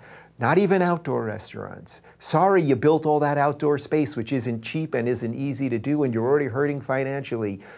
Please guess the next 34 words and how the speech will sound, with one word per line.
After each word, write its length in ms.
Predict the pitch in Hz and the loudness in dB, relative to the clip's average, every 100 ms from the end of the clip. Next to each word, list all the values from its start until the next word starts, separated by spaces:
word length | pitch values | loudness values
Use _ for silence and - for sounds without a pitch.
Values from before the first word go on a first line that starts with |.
| - | -8
You 140 | 117 113 - | -6 -6 -10
can't 480 | - 160 185 185 - | -4 2 2 0 2
go 180 | 170 | 4
to 80 | 185 | 4
restaurants, 760 | 156 170 - - 120 120 127 - - - | 4 0 -2 -6 -4 -2 -2 -6 -18 -2
even 320 | 208 202 202 | 2 2 4
though 260 | 185 175 - | 4 4 4
only 420 | 180 196 190 190 | 4 4 4 2
roughly 600 | 151 156 196 - 180 202 | 2 2 2 2 0 2
one 580 | 147 139 185 202 196 190 - | 2 2 2 2 -2 -4 -6
percent 640 | 185 175 - 185 185 175 | -4 -2 0 0 0 0
of 200 | 170 147 | -2 -2
the 80 | 160 | -4
cases 460 | - 185 - 160 | 2 2 2 -2
have 160 | 131 - | 0 0
anything 300 | 160 160 156 | 2 0 -2
to 40 | 151 | 0
do 100 | 156 | 0
with 100 | 156 | 4
restaurants. 340 | 175 156 - - - | 4 4 0 -8 -2
We're 120 | 151 156 | 2 4
gonna 160 | 165 | 4
send 340 | 160 190 196 185 | 4 2 6 4
you 60 | |
back 300 | 175 156 147 | 6 2 2
home," 280 | 196 220 170 | 6 6 6
where 140 | 147 | 4
then 200 | 139 156 | 6 6
they 140 | 151 139 | 6 2
show, 420 | - 185 202 113 | 2 6 6 4
according 380 | 110 - 151 143 | -4 2 2 4
to 80 | 127 | 4
their 160 | 127 123 | 4 4
numbers, 500 | 185 214 135 131 | 4 4 4 2